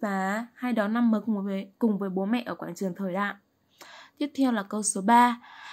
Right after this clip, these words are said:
The child gets lucky money. Trẻ con thì sẽ được tặng tiền lì xì đúng không nào? Được cho tiền lì xì. Câu số ba sẽ thuộc về bạn Wu. Câu số bốn.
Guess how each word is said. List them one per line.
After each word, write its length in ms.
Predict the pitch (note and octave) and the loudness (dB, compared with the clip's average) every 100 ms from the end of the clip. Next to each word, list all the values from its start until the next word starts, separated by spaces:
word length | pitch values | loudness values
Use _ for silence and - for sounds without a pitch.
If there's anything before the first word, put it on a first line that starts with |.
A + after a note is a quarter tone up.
| - | -6
The 120 | A3+ A3+ | -2 -2
child 720 | - A#3+ A#3 A#3 A#3 - F#3+ | 2 4 6 4 0 -6 0
gets 400 | A3 - - - | 0 0 -4 -4
lucky 420 | A3 B3 B3 A#3 | 0 0 0 0
money. 520 | A3 B3 C#4+ A3 F3 - _ _ _ _ _ | 4 4 6 4 0 -8 _ _ _ _ _
Trẻ 140 | - F#3 | -2 0
con 340 | A#3+ A#3 B3 | 4 4 4
thì 120 | A#3 | 0
sẽ 220 | G3 - | -2 -2
được 260 | A#3 C4 G#3 A3 A#3+ - - - _ _ _ - | 4 4 4 0 -2 -4 -20 -20 _ _ _ 0
tặng 180 | A#3 - | 0 0
tiền 180 | A3+ F#3+ | 0 2
lì 140 | F#3 F#3 | 2 0
xì 340 | - A3 G#3 | 2 2 2
đúng 100 | G3 | 0
không 180 | B3 A#3+ | 0 0
nào? 180 | A#3 G#3 | 0 -2
Được 160 | G3+ G3 | -8 -4
cho 160 | A3 | -4
tiền 240 | G#3+ G3 F3+ | -2 -4 0
lì 140 | F#3+ | -2
xì. 400 | F#3 G#3+ G3+ F#3 _ _ _ _ _ _ _ _ _ - | 0 0 0 -4 _ _ _ _ _ _ _ _ _ -10
Câu 140 | B3 A#3+ | -4 -2
số 180 | - | -4
ba 280 | F#3+ G#3 A3+ | -4 -2 -2
sẽ 120 | A#3 | -4
thuộc 300 | - C4+ - | 0 2 2
về 100 | F#3 | -4
bạn 380 | F#3 F#3+ G3+ G3+ G3+ _ - _ _ _ | -2 -2 -2 -2 -4 _ -20 _ _ _
Wu. 440 | C4 B3+ C4+ A#3+ F#3 _ _ _ _ _ _ _ _ _ _ _ _ _ _ _ _ _ | -2 4 4 2 -2 _ _ _ _ _ _ _ _ _ _ _ _ _ _ _ _ _
Câu 180 | C4+ C#4 | 2 2
số 220 | C4+ A3 | 2 -2
bốn. 480 | G3+ G3+ G3+ A#3+ | 0 2 4 2